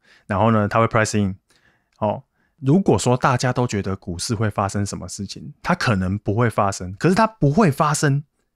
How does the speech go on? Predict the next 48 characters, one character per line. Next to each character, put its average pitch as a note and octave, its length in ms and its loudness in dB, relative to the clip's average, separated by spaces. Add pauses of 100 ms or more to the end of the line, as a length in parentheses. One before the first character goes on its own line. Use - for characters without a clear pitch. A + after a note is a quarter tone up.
(140)
有 G#2+ 160 -2
两 A2 180 4
种 B2+ 160 2
可 G#2 160 -2
能。 A#2 220 -14 (480)
什 - 120 -8
么 G#2+ 80 0
意 A#2 60 2
思？ G#2 180 -4 (360)
比 C3+ 80 2
如 - 20 6
说， E3+ 180 4 (220)
大 F#3 140 2
家 F#3 120 2
今 F3 200 2
年 A2 180 2
看 C3 180 2
好 G2 240 -4 (140)
台 B2 180 2
股 G#2 380 -4
会 B2+ 160 2
上 A2 320 -2
一 A2 100 -4
万 A#2+ 180 2
八， G2 280 0 (1120)
这 C3 80 2
样 A#2 100 2
哦， G2+ 140 0
你 A2 60 2
先 C3+ 160 2
记 C#3 100 2
好 G2+ 100 2
这 A#2+ 80 0
个 A2 80 0
前 G2 220 -2
提， A#2+ 240 -12 (360)
大 F3+ 120 4
家 E3+ 100 4
今 E3+ 140 4
年 A#2+ 160 4
看 C#3+ 160 0
好 G2 160 -2
台 A2+ 160 -2
股 G2 120 -4
上 G2+ 220 -2
一 F#2+ 60 -4
万 G2+ 180 0
八， F2+ 260 -8